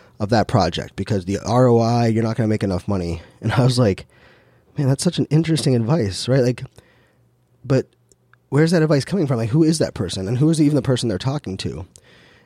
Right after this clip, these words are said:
And how much money do they have at risk? What is their risk portfolio? Are they using money that they ha-, just, you know, lucked out and, and hit the lottery with,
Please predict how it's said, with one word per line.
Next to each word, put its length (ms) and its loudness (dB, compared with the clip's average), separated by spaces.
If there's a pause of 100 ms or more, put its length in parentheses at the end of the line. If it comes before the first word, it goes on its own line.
(120)
And 460 4
how 120 -2
much 200 2
money 420 2 (100)
do 80 -4
they 100 0
have 180 0
at 80 -4
risk? 300 -6
What 100 4
is 120 0
their 100 4
risk 240 0
portfolio? 640 -4 (640)
Are 60 2
they 100 6
using 340 4
money 340 2
that 300 0
they 640 0 (140)
ha-, 160 -4
just, 300 -4
you 100 0
know, 220 0 (100)
lucked 280 0
out 260 2
and, 260 -2
and 140 0
hit 140 0
the 80 0
lottery 360 4
with, 280 0